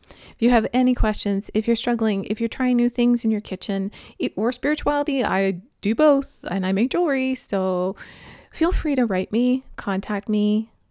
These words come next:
Susie the foodie at gmail dot com. And you can always find me on social media. Trust me, I am out there. I'm very active on Facebook and Instagram and Twitter. What is it you need right now?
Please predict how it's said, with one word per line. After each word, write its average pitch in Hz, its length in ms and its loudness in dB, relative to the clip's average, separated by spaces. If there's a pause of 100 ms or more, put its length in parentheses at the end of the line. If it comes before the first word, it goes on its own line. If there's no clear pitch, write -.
Susie 220 680 -2
the 202 100 -4
foodie 214 640 -2
at 190 180 -8
gmail 202 560 -2
dot - 240 -10
com. 262 480 0 (520)
And 240 100 4
you 240 80 4
can 247 140 -4
always 247 300 0
find 208 200 -2
me 202 60 0
on 196 140 -2
social 196 260 -6
media. 208 340 0
Trust - 240 -8
me, 220 220 -2
I 185 120 -8
am - 160 -10 (120)
out 196 200 -8
there. 226 340 -2 (360)
I'm 180 140 -4
very 196 300 0
active 202 360 -6
on 175 120 -6
Facebook 220 640 -2
and 180 100 -6
Instagram 196 760 -2
and - 200 -10
Twitter. 247 440 0 (440)
What 269 180 4
is 302 220 0
it 285 160 -6 (160)
you 240 180 2
need 233 260 2
right 196 220 -4
now? 170 300 -10